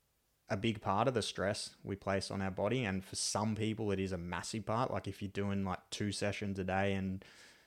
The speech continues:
trying to do, like, hundred mile bike rides and these things that some of the, these guys are doing, then that is a lot of stress. So you're gonna have to strip that back. But what you need to do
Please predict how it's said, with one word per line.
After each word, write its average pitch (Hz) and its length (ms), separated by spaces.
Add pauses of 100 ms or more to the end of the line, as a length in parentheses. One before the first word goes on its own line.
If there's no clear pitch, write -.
(300)
trying 101 240
to 98 60
do, 98 280
like, 90 220 (300)
hundred 101 280
mile 98 280
bike 98 340
rides 95 300
and 95 340
these 92 240
things 98 300
that 92 140
some 98 220
of 98 60
the, 95 180 (260)
these 95 200
guys 95 320
are 90 40
doing, 127 460 (520)
then 101 180
that 113 240
is 110 240
a 110 60
lot 98 260
of 95 80
stress. - 320
So 92 120
you're 92 280
gonna 107 160
have 104 260
to - 80
strip - 460
that - 180
back. - 280
But - 160
what 110 240
you 104 60
need 110 300
to 101 60
do 104 480